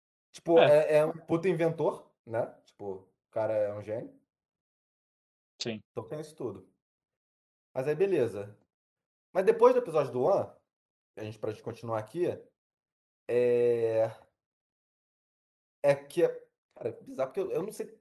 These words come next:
Speaker 1: tanta conexão aqui agora, porque eu acho que tá ligado um pouco mais com um plot secundário mesmo, mas, tipo, é a questão do
Speaker 2: É.
Speaker 1: mundo espiritual, que a Korra percebe que ela precisa, é, entrar no mundo espiritual, porque vai rolar alguma merda, convergência harmônica, não é isso?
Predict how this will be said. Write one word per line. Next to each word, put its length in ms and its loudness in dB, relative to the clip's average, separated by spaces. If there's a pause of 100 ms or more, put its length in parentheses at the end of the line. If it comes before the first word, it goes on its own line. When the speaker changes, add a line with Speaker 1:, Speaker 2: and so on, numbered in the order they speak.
(200)
Speaker 1:
tanta 200 -10
conexão 560 -6
aqui 160 -4
agora, 360 2
porque 160 -12
eu 180 0
acho 140 0
que 60 -20
tá 120 -2
ligado 260 0
um 40 -8
pouco 220 -10
mais 180 -4
com 100 -10
um 60 -8
plot 480 -2 (760)
secundário 640 0
mesmo, 280 -2
mas, 140 0
tipo, 520 -4 (800)
é 120 6
a 40 6
questão 320 0
do 60 6
Speaker 2:
É. 140 6
Speaker 1:
mundo 120 0
espiritual, 720 -2 (140)
que 80 -6
a 60 2
Korra 320 6
percebe 340 2
que 60 0
ela 80 2
precisa, 560 -4 (220)
é, 440 0 (840)
entrar 240 2
no 60 -4
mundo 140 -6
espiritual, 500 2
porque 160 -4
vai 120 2
rolar 200 4
alguma 240 -2
merda, 480 2
convergência 520 -4
harmônica, 680 0
não 140 -4
é 100 0
isso? 360 -6